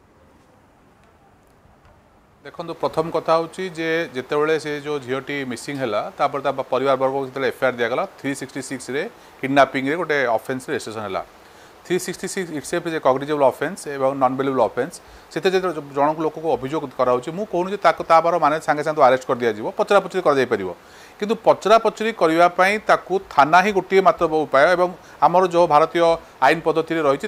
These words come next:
ଥାନା ହିଁ ଗୋଟିଏ ଜାଗା ଯେଉଁଥିରେ କି ପଚରାପଚରି କରାଯାଇପାରିବ। ଇଏ ଗୋଟେ ସ୍ପେଶାଲ ପ୍ରିଭିଲେଜ୍ ଯାଉ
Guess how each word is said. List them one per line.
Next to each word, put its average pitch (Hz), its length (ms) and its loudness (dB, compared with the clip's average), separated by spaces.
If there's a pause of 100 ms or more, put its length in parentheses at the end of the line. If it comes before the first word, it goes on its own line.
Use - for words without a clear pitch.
(140)
ଥାନା 160 260 4
ହିଁ 196 120 0
ଗୋଟିଏ 170 240 -2
ଜାଗା 175 160 2
ଯେଉଁଥିରେ 165 240 -6
କି - 100 -10
ପଚରାପଚରି 147 440 -2
କରାଯାଇପାରିବ। 131 460 -2 (360)
ଇଏ 202 80 -2
ଗୋଟେ 208 200 4
ସ୍ପେଶାଲ 214 360 2 (120)
ପ୍ରିଭିଲେଜ୍ 185 420 2
ଯାଉ 190 100 4